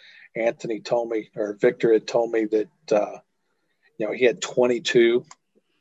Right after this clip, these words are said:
on the waiting list to get into the fifty car show.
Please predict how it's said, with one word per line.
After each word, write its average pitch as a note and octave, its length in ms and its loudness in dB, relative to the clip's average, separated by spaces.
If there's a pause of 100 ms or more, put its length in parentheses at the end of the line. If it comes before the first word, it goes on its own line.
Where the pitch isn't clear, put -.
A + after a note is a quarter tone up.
(300)
on A#2 240 0
the G#2+ 100 2
waiting A#2 460 0
list A#2+ 340 4
to A2 80 -4
get G#2+ 220 0
into A2+ 320 -2
the G#2+ 100 -6
fifty - 400 -6
car A2+ 300 -4
show. A2 440 -2